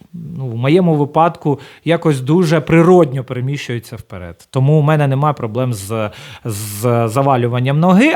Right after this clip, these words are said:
але вони спочатку трішки були. Тому також це враховуйте. Е, стосовно верху, у нас використовується текстильний верх,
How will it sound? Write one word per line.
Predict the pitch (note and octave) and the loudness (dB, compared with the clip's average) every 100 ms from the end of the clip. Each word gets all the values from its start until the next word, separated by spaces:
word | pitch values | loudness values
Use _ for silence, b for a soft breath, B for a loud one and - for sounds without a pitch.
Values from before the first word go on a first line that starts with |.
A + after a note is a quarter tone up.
| - | 0
але | D3+ E3 E3 D#3 C3+ C#3 A#3 D4 B B B | 2 2 2 2 0 0 -2 -4 B B B
вони | C3+ D3 F3+ B3+ A3+ | -4 0 2 2 0
спочатку | - D3 E3+ F#3 D#3+ | -2 -4 -2 -4 -6
трішки | - C#3+ - A2 | -6 -8 -8 -10
були. | F#2+ D#2 - _ _ _ _ _ _ - | -10 -12 -16 _ _ _ _ _ _ -4
Тому | D3+ D#3+ E3 | 2 4 2
також | D3 G#3+ A3 | 2 2 2
це | - E3 | 0 0
враховуйте. | D3+ D3 - A#2 B2+ A2 A#2 F#2 E2 B B B B B B | 0 -2 -6 -10 -8 -12 -12 -14 -14 B B B B B B
Е, | D3 D3+ | 2 2
стосовно | - A3+ B3+ A3+ G#3+ | 0 0 2 0 2
верху, | A#3 F#3 - F3+ | 2 0 -2 -2
у | |
нас | G#3 F#3 | -2 -2
використовується | E3 - F3 - F#3 C#3 C3+ - - | -6 -6 -8 -2 -2 -2 -4 -4 -4
текстильний | - G3+ - - G3 C3+ A#2 A#2+ | 0 0 0 4 4 4 -2 -2
верх, | E3 A#3 C#4 | 2 4 4